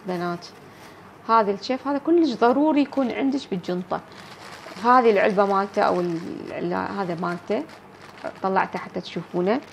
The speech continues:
هذا شنو الفائدة مالته؟ مثلًا أنت ت-، بعد الأكل أو الشرب تحبين تفوتين للحمام،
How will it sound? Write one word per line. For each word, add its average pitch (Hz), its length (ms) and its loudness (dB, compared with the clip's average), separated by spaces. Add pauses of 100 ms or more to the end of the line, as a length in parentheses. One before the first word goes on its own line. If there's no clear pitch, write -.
(340)
هذا 349 160 8
شنو 359 220 4
الفائدة 220 480 4
مالته؟ 190 440 -2 (460)
مثلًا 311 460 2
أنت 277 220 -2
ت-، 233 920 6 (160)
بعد 254 260 6
الأكل 220 320 2
أو 214 100 4
الشرب 226 300 0
تحبين 226 340 -4
تفوتين 226 360 -6
للحمام، 220 680 0